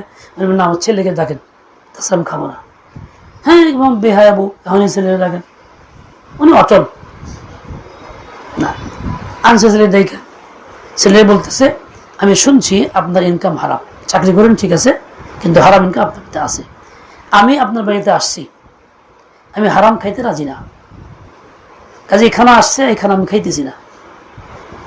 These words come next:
আপনি ওয়াদা করবেন এই হারাম আর ইনকাম করবেন না, তবে খাবো, আর না হলে না খাইয়া মারা যাব। বাড়ি থেকে তিন কেজি চাউল আনছি, আমি এটাই খাবো,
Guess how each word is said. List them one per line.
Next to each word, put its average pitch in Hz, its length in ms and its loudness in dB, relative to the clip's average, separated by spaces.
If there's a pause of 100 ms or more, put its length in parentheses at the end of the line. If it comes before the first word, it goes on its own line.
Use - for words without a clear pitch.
(120)
আপনি 220 380 4 (120)
ওয়াদা 233 400 4
করবেন 277 440 2 (680)
এই 214 160 4
হারাম 214 360 4
আর 254 120 6 (140)
ইনকাম 220 340 -2 (140)
করবেন 208 420 -2
না, 226 140 0 (120)
তবে 190 180 -2
খাবো, 180 280 -4 (520)
আর 202 160 2
না 226 160 4
হলে 254 280 6
না 196 280 -2
খাইয়া 233 280 -2
মারা 202 260 2
যাব। 170 180 2 (1400)
বাড়ি 214 160 4
থেকে 240 200 -4
তিন 240 160 -4
কেজি 226 120 -4
চাউল 233 220 2
আনছি, 220 180 -2
আমি 240 120 -2
এটাই 285 200 2
খাবো, 254 260 4